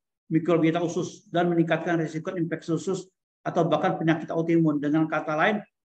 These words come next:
hiperglikemia dan usus bocor ada hubungannya. Nah, jadi kalau Bapak bolak-balik naik atau minum, suka minum gula ataupun naikin gula darah, itu justru usus Anda akan mudah sekali bocor.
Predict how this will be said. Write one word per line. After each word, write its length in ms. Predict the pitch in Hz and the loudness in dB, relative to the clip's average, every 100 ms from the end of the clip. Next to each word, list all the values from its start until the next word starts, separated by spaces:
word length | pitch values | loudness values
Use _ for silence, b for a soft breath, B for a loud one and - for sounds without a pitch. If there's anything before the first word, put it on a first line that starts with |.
| _ | _
hiperglikemia 1120 | 170 165 - 175 165 175 165 165 170 214 214 180 | -4 -4 -2 2 2 2 2 2 2 2 2 2
dan 160 | 165 160 | 0 -2
usus 200 | 160 - | -8 -6
bocor 280 | 175 175 | -4 -2
ada 120 | 165 147 | 0 0
hubungannya. 440 | 135 135 123 110 _ _ _ _ _ _ _ _ | 0 0 -2 -4 _ _ _ _ _ _ _ _
Nah, 280 | - 104 - | -14 -14 -4
jadi 160 | 143 165 | -2 0
kalau 240 | 165 165 | 2 2
Bapak 480 | 151 151 170 - - | 2 0 -2 -4 -4
bolak-balik 520 | 151 156 151 151 160 | 0 2 2 0 2
naik 600 | 147 151 151 156 156 156 | 0 0 2 2 0 -4
atau 120 | - 147 | -8 -2
minum, 120 | 151 | -2
suka 160 | 151 156 | -2 -2
minum 160 | 151 147 | 0 2
gula 360 | 151 160 160 156 | 4 4 4 0
ataupun 320 | 165 170 165 | -2 0 2
naikin 240 | 165 156 139 | 2 -2 -6
gula 280 | 143 147 | -4 -4
darah, 360 | 143 143 151 151 - _ _ _ _ _ _ 196 | -2 -2 -2 -4 -10 _ _ _ _ _ _ -8
itu 160 | 262 180 | -2 2
justru 240 | 160 233 262 | 2 0 -4
usus 240 | 202 - 175 | -4 -4 -4
Anda 200 | 180 196 | -4 -4
akan 160 | 185 175 | -6 0
mudah 320 | 165 165 - | 0 0 -2
sekali 160 | 165 | -4
bocor. 400 | 143 139 - 113 | -4 -6 -8 -10